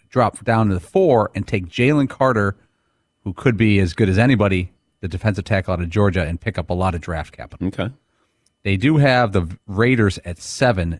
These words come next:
Speaker 1: taking C J Stroud.
Speaker 2: Hmm. Okay. All right.
Speaker 1: They're banking on both Seattle and Detroit Lions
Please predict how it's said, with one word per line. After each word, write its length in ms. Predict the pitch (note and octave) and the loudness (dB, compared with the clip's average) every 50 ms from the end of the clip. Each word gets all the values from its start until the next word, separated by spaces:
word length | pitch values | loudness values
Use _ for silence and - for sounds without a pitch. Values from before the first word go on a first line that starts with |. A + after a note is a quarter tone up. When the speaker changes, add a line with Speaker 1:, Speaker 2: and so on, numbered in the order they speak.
| _ _ | _ _
Speaker 1:
taking 340 | - G2+ F2 - F2+ E2+ - | -12 -10 -10 -8 -8 -10 -10
C 300 | - - - - A#2 A2 | -12 -10 -6 -4 -4 -2
J 180 | - G#2+ F#2+ F#2 | 0 0 -2 -2
Stroud. 480 | - - - A2 G2+ F#2+ F2+ E2+ - | -2 -4 -2 0 0 2 2 0 0
Speaker 2:
Hmm. 680 | D#4+ E4 E4 D#4+ D4 G3 D3+ B2 G#2 F#2 E2 D2 C#2+ C2+ C2 - _ _ _ _ _ _ - D3 F3 | 0 -2 -2 -2 -2 0 0 0 0 -2 -4 -6 -8 -10 -14 -18 _ _ _ _ _ _ -16 -14 -14
Okay. 300 | A3 - - A#2+ C3 D#3 - _ _ _ _ _ _ _ _ _ _ _ _ _ _ _ - | -10 -6 -4 -2 -2 -4 -6 _ _ _ _ _ _ _ _ _ _ _ _ _ _ _ -10
All 60 | - F#3+ | -8 -8
right. 160 | F#3 G3 - _ _ _ _ _ _ _ - | -8 -8 -12 _ _ _ _ _ _ _ -8
Speaker 1:
They're 160 | B2 A2 C3+ | -2 -2 0
banking 380 | C3 B2 E3+ F3 F#3 F3 - E3+ | 0 0 0 0 0 0 0 0
on 140 | D3+ C3 A#2+ | 0 2 2
both 180 | - C3 A#2+ | 2 2 0
Seattle 640 | - - - - B2+ B2 A#2+ B2 C#3 D3 D3+ D#3+ - - | 0 -2 -6 -2 2 2 4 4 4 2 2 0 0 0
and 140 | - A2 A2 | 0 0 2
Detroit 400 | G#2 F#2 - - - B2 A#2+ A#2 | 2 0 -2 -2 0 0 0 2
Lions 460 | A2+ G#2+ G#2+ G#2 G2 F#2+ F#2+ F2+ - | 2 2 2 2 2 2 0 -2 -4